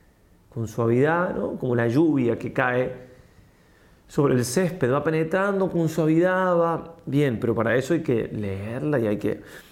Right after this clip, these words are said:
y ahora puntualmente, "pero haceos ejecutor", bueno, perdón, ¿eh? La palabra ingerida, con... recibirla con suavidad, la palabra ingerida o sembrada, que tiene el poder de salvar vuestras almas.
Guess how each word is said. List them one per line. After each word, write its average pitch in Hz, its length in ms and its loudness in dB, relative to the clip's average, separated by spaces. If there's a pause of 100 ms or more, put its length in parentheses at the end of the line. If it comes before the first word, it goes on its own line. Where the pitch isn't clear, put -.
(220)
y - 80 2
ahora 156 640 0
puntualmente, 127 680 0
"pero 208 240 2
haceos 226 520 2
ejecutor", 208 920 0
bueno, 113 240 -2 (400)
perdón, 110 300 0
¿eh? 170 160 0 (360)
La 139 160 0
palabra 175 380 2
ingerida, 202 640 2
con... 180 260 -2 (140)
recibirla 170 500 2
con 175 160 0
suavidad, 185 560 2 (600)
la - 120 -6
palabra 131 340 0
ingerida 156 460 2
o 117 40 0
sembrada, 160 640 0 (880)
que 139 120 2
tiene 180 840 2
el 135 260 2
poder 165 800 2
de 131 680 0
salvar 135 840 0
vuestras 151 800 -4
almas. - 800 -12